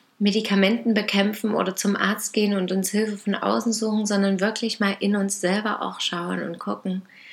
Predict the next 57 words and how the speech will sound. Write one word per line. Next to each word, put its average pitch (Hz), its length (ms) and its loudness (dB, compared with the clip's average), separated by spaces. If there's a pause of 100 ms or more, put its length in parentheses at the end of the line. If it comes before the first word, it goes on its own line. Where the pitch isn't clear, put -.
(240)
was 208 140 -6
ist - 260 -2
das? 175 160 -2
Und 185 160 -2
das 185 140 0
kann 208 180 0
eben 226 220 0
bei 214 80 2
den 208 160 0
kleinsten 190 480 -2
Symptomen 226 580 2
sein, 170 260 0
bei 170 100 -4
einem 175 180 -2
Schnupfen, 240 540 2
weshalb 214 420 0
habe 214 100 0
ich, 214 140 -2
von 214 220 0
was 220 200 -2
habe 214 140 -4
ich 214 100 -4
die 202 140 0
Nase 196 340 0
voll? 156 460 -4
Oder 175 320 -2 (1500)
was 202 240 2
hat, 220 200 2
was 220 280 4
will 240 180 6
sich 233 220 2
bei 226 140 4
mir 226 160 6
gerade 214 340 2
lösen? 254 380 4
Oder 165 160 4
was 165 180 0
hat 311 140 0
sich 277 200 2
schon 175 200 0
gelöst? 156 480 -4
Ja, 240 80 0
ganz 220 220 0
oft - 240 -4
sind 214 120 0
ja 214 120 0
Krankheiten 214 680 0
eigentlich 196 560 0
auch - 160 0
schon 196 180 2
das 185 160 0
Ende 254 380 4
von 175 180 -2
einem 160 240 -6
Prozess, 160 560 -4
wo 170 80 -2
alles 185 420 -2